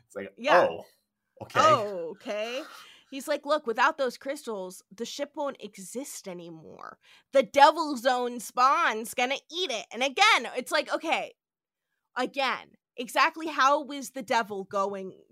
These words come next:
Speaker 2: to destroy it? Is the devil in the universe here with us right now?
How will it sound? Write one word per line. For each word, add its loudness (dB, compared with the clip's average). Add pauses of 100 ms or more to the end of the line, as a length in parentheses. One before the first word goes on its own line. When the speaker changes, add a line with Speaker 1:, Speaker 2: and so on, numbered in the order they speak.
(100)
Speaker 2:
to -4
destroy -6
it? -12
Is -6
the -8
devil 2
in -4
the -8
universe -2
here -4
with -8
us -8
right -2
now? -8